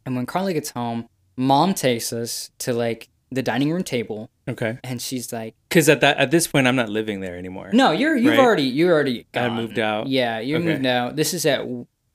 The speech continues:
Speaker 2: Tw-
Speaker 1: Wellington Place.
Speaker 2: Wellington Place. Yeah, I had moved out.
Speaker 1: Yeah, so you'd moved out at
Speaker 2: But we
Speaker 1: that
Speaker 2: lived there
Speaker 1: point.
Speaker 2: for a while, so.
Speaker 1: Uh, and I think this was John. John was
Speaker 2: Living there.
Speaker 1: moving,
Speaker 2: Yeah,
Speaker 1: living
Speaker 2: 'cause
Speaker 1: there.
Speaker 2: when John moved in,
Speaker 1: You moved out.
Speaker 2: I moved out.
Speaker 1: All right.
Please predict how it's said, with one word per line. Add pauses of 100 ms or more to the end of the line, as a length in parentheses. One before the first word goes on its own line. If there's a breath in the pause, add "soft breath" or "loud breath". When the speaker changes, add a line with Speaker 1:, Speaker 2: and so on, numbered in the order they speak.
(140)
Speaker 2:
Tw-
Speaker 1:
Wellington
Place.
Speaker 2:
Wellington
Place.
Yeah,
I
had
moved
out.
Speaker 1:
Yeah,
so
you'd
moved
out
at
Speaker 2:
But
we
Speaker 1:
that
Speaker 2:
lived
there
Speaker 1:
point.
Speaker 2:
for
a
while,
so.
Speaker 1:
Uh, (320)
and
I
think
this
was (600)
John. (220)
John (520)
was (520)
Speaker 2:
Living
there.
Speaker 1:
moving,
Speaker 2:
Yeah,
Speaker 1:
living
Speaker 2:
'cause
Speaker 1:
there.
Speaker 2:
when
John
moved
in,
Speaker 1:
You
moved
out.
Speaker 2:
I
moved
out.
Speaker 1:
All
right.